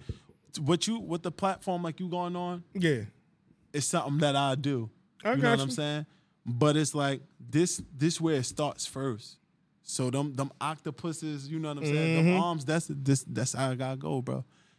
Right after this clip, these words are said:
Speaker 1: Something gotta make you get to that top first to open up all the other doors,
Speaker 2: Yo,
Speaker 1: bro.
Speaker 2: fun fact, this shit, this shit started, this podcast started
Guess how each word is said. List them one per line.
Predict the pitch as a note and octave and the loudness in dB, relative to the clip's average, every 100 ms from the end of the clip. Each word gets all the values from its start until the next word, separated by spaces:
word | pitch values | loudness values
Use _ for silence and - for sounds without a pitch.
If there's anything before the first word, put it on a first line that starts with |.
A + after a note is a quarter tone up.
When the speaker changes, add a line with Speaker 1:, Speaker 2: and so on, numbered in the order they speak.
| _ _ | _ _
Speaker 1:
Something | - G3 F#3 F3 | 0 0 2 4
gotta | E3 D#3 | 4 6
make | D#3 D3+ | 4 4
you | D3+ | 2
get | C#3+ D3 | 0 2
to | D3 | 0
that | C3+ C3 | -2 -2
top | C#3 - | -2 -4
first | - C#3+ - | -6 -6 -4
to | B2 | -4
open | C3+ C3 | -4 -2
up | C3 | -6
all | B2 C3 | -4 -6
the | B2+ | -4
other | C3 B2+ | -4 -4
doors, | C3+ C3 | -2 0
Speaker 2:
Yo, | C#3+ C#3+ | 2 2
Speaker 1:
bro. | C3+ B2 - - | 0 -2 -4 -14
Speaker 2:
fun | - D3+ D#3+ | -2 0 0
fact, | - A#2+ C#3+ - | 2 0 0 -4
this | B2+ C#3 | -4 -4
shit, | - D#3+ - _ | 0 -2 -2 _
this | A#2+ C#3+ | -2 0
shit | E3+ - D3+ | 0 -2 -2
started, | D3 - E3 F3 E3+ - _ _ _ _ | -4 -4 -2 -2 -2 -8 _ _ _ _
this | B2+ A#2+ | -6 -2
podcast | - D#3 E3 D#3 D#3 | 4 4 4 0 0
started | - D#3 D3 | 0 0 -2